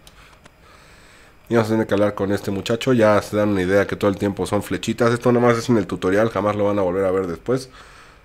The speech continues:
Así que aprécienlo. Vamos a pasar el diálogo rápidamente porque no hay nada que yo, no hay nada que le explique que no les pueda explicar yo un poco mejor.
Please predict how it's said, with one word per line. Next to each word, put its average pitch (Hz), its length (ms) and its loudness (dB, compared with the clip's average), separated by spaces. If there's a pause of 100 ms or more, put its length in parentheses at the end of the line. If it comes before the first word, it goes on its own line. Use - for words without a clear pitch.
(160)
Así 90 200 -4
que 95 100 -4
aprécienlo. 101 600 -2 (180)
Vamos 123 240 0
a 110 100 2
pasar 92 240 0
el 107 100 2
diálogo 107 320 2
rápidamente 104 580 -2
porque 92 260 -4
no 92 420 -4
hay 101 80 2
nada 101 240 0
que - 80 -16
yo, 98 120 -4
no 92 360 -6
hay 117 80 4
nada 117 240 4
que 120 80 -2
le 110 80 0
explique 113 380 -6
que 107 80 -4
no 110 100 -2
les 104 120 -6
pueda 113 140 0
explicar 104 400 -4
yo 104 120 -2
un 101 100 -4
poco 98 220 -8
mejor. 120 320 -4